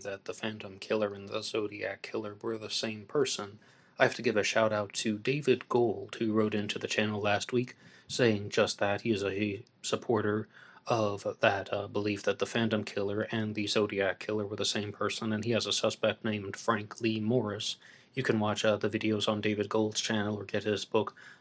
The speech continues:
My Dance with the Zodiac Killer, or you can even watch some of my episodes where I talk about David Gold's,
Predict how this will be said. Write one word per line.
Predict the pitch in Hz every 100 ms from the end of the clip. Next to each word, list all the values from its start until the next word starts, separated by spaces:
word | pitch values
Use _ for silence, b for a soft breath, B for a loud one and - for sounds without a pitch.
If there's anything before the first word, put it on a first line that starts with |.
| _
My | 120
Dance | 107 113 107 -
with | 113 -
the | 104
Zodiac | - 123 104 98 92
Killer, | - 107 104 - - _ _ _ _ _ -
or | - 120
you | 113
can | 117
even | 113 110 104
watch | 104 101 -
some | 107
of | 101
my | 113 110
episodes | 104 104 - 107 110
where | 110 101
I | 98
talk | 110 107
about | 113 101 104 - _ _ _ _ _ _ _ -
David | 123 113 110
Gold's, | 113 107 104 107 -